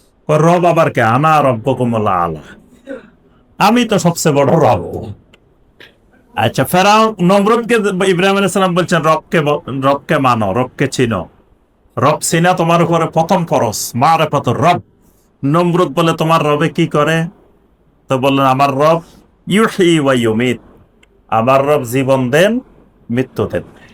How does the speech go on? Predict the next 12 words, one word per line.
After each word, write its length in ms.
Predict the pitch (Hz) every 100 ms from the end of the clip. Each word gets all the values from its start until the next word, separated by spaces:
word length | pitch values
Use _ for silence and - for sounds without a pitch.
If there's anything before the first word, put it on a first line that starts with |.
| - _ _ _ _ _ _ -
তো 60 |
কয়, 120 | 147 180
"আনা 300 | 214 233 240
উহয়ি 440 | 196 190 147 160 151
ওয়া 180 | 127
উমীত, 340 | 117 104 98 87 _ _ _ _ _ _ _ _ _ -
হ্যাঁ, 240 | 190 180
এই 140 | 190 190
কাজ 240 | 208 202
তো 80 | 233
আমিও 340 | 202 196 196
করি, 360 | 185 147 107